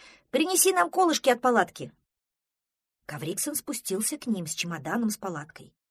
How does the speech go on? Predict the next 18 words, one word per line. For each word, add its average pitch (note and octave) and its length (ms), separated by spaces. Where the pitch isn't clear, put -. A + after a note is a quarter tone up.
но E3 160
не A3+ 140
успел C#4 360
открыть A3 360
крышку, - 520
как F3+ 180
с - 120
вершины A3 520
склона B3 540
раздался F#3 580
дикий A3 640
крик. - 500
"Ничего F#4+ 1000
нет! G4+ 800
Река F4 500
затопила F4 600
весь D#4+ 280
мир! E4+ 360